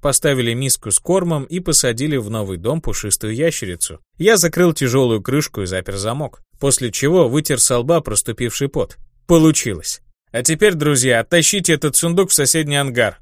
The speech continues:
Он пустой, звездолетов там нет. Да и до нашего фрегата оттуда далеко будет.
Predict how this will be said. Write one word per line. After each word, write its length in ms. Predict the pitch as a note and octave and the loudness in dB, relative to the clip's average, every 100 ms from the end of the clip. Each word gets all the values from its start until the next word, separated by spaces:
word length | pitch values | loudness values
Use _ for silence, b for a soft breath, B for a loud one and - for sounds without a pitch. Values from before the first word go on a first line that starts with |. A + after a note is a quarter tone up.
| _ | _
Он 200 | C#3+ D3+ | -4 -4
пустой, 500 | - D#3+ - D#3 A2 | 0 0 2 2 0
звездолетов 640 | G2+ B2+ C#3 D#3 E3 - | -2 -2 2 2 0 -2
там 220 | C#3 B2+ | -2 -2
нет. 200 | G#2 F2+ - _ | -6 -10 -18 _
Да 160 | A2 F3 | 2 4
и 60 | |
до 140 | F3 F3+ | 4 2
нашего 400 | F3+ - F3 E3+ | 2 2 2 4
фрегата 480 | F3+ F3 F#3 C3 | 2 2 2 2
оттуда 300 | A#2 C#3+ A#2 | -2 -4 -6
далеко 440 | A#2 B2 C3 C3+ G#2+ | -4 -2 -2 -2 -2
будет. 340 | G2 F2 - | -4 -10 -14